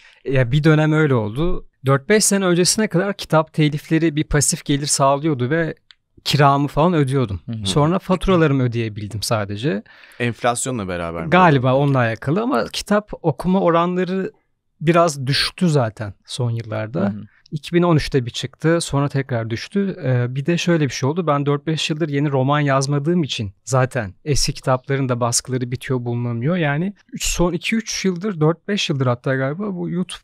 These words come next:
Speaker 1: videoları sponsorluğundan bir geçim
Speaker 2: Hı hı.
Speaker 1: sağladım. E, dergilere yazıyorum hep. Yaptığım başka birkaç iş daha var. Editörlük falan da yaptım bir dönem. Onun öncesinde televizyonda çalışmıştım. Metin yazarlığı
Speaker 2: Hı hı.
Speaker 1: yapmışlığım var.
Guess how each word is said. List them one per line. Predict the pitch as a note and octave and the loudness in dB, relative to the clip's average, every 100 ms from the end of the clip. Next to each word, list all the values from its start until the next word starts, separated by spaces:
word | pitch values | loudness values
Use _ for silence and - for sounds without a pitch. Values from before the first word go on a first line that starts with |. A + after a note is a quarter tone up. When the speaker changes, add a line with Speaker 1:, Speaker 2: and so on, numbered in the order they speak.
| - | -6
Speaker 1:
videoları | D#3+ E3 E3 E3+ E3+ - _ - | 0 2 2 2 2 -2 _ -8
sponsorluğundan | - - D#3+ D3+ D#3 D3 C#3+ D3 D3 C#3+ B2+ | -4 0 0 0 -2 -2 -2 -2 0 0 0
bir | G#2+ | -2
geçim | G#2+ - | -6 -6
Speaker 2:
Hı | |
hı. | - A#2 | -6 -4
Speaker 1:
sağladım. | G#2 F2+ G#2+ D#3+ _ _ - _ _ - | -4 -6 -8 -12 _ _ -20 _ _ -6
E, | A#2+ | 2
dergilere | C3+ D3 D3+ D#3 D#3+ | 4 4 2 0 2
yazıyorum | D3+ B2 A2+ G#2+ G#2 | 2 0 -2 -4 -4
hep. | A#2 - - - | -6 -8 -18 -6
Yaptığım | C#3+ C3+ - E3 | -2 0 2 2
başka | D#3+ - D3+ | 2 -2 -6
birkaç | - D#3+ | -4 -4
iş | - - | -4 0
daha | C3+ | 0
var. | |
Editörlük | C3+ - D#3 D3 | 2 0 0 0
falan | D3+ C#3+ C#3+ | -2 0 0
da | A#2+ | -2
yaptım | G#2+ - A2 | -4 -8 -10
bir | G#2+ | -8
dönem. | G#2+ B2+ - - | -10 -10 -10 0
Onun | D3 E3 D#3+ | 4 4 4
öncesinde | D3+ D3 D#3 | 2 2 0
televizyonda | D3 C#3+ C3+ C#3 C#3 | 0 -2 0 -2 -2
çalışmıştım. | - B2 - C#3 - B2+ | -6 -10 -8 -8 -8 -4
Metin | B2 B2+ | -4 0
yazarlığı | B2+ A#2+ A#2 A2+ | -2 0 -4 -4
Speaker 2:
Hı | |
hı. | |
Speaker 1:
yapmışlığım | A2+ G2+ F2+ F2+ G2+ G2 | -6 -6 -8 -8 -6 -6
var. | A2+ - | -8 -12